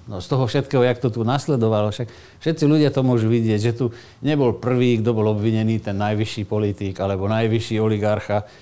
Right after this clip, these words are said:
Jednoducho to vyplynulo z tej zločineckej skupiny Takáčovci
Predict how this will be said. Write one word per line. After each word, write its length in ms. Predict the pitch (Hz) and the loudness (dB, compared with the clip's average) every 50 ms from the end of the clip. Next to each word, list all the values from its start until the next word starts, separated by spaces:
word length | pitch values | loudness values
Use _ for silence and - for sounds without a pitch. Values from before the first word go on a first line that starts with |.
| - - | -16 -6
Jednoducho 400 | - 110 120 131 120 117 123 104 | -2 0 0 2 0 0 0 -2
to 80 | 98 | 0
vyplynulo 800 | 95 123 143 139 135 147 147 143 139 139 139 139 135 135 - - - - - - - | 2 2 0 2 2 2 4 4 4 4 4 4 4 2 0 -2 -8 -18 -20 -20 -20
z 100 | - - - - - | -18 -18 -12 -2 0
tej 120 | 247 117 107 | 2 2 4
zločineckej 640 | 104 127 139 143 - 143 135 139 127 - - 117 87 | 4 2 2 2 0 0 0 0 -2 -2 -2 -4 -4
skupiny 640 | - - - 127 117 135 135 135 127 131 135 131 - - - _ _ | -4 -4 -4 -4 -2 -2 -2 0 0 0 0 -2 -4 -12 -20 _ _
Takáčovci 960 | - 92 92 - - 104 98 95 101 - - 101 101 95 92 - 104 104 101 | -6 -4 -4 -4 -4 -4 -2 -2 -4 -4 -4 -4 -4 -4 -4 -4 -6 -6 -6